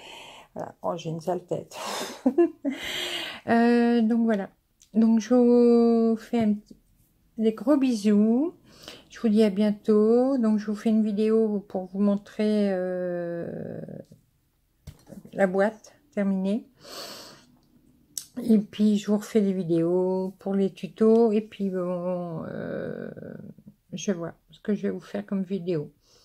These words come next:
Alors, en commentaire, n'hésitez pas à me dire, euh, ce que vous voulez, hein. Je sais que vous l'avez déjà fait sur, euh, la dernière vidéo, je crois.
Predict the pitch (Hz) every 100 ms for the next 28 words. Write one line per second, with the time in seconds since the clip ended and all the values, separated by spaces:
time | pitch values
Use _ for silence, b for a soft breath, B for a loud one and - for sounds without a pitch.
0 | B B B B B 185 - 233 240 247
1 | 233 214 196 185 208 202 214 226 214 208
2 | 202 196 196 196 196 180 175 160 170 -
3 | _ 233 220 202 185 190 190 240 262 214
4 | 233 208 - 185 196 196 190 185 175 190
5 | - 202 - 180 180 175 175 170 170 170
6 | 190 190 190 175 185 185 208 214 208 _
7 | 226